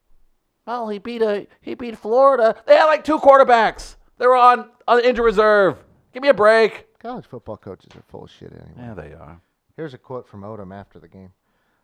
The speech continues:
Speaker 2: "They're not going to blink. I'm not going to let them blink," is what he said about his team.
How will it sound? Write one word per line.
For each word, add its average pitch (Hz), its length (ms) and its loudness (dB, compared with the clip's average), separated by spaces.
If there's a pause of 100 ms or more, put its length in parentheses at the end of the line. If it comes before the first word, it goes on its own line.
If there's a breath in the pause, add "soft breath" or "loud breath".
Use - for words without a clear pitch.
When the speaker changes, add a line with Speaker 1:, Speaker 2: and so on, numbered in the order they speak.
Speaker 2:
"They're 120 100 -20
not 151 240 -14
going 151 260 -12
to 135 60 -14
blink. 123 460 -16 (200)
I'm 117 180 -20
not 123 200 -18
going 110 280 -18
to 104 60 -18
let 113 280 -20
them 101 140 -18
blink," 95 360 -20 (680)
is 92 80 -20
what 92 140 -20
he 90 80 -20
said 92 220 -20
about 85 260 -20
his 92 220 -20
team. 92 300 -20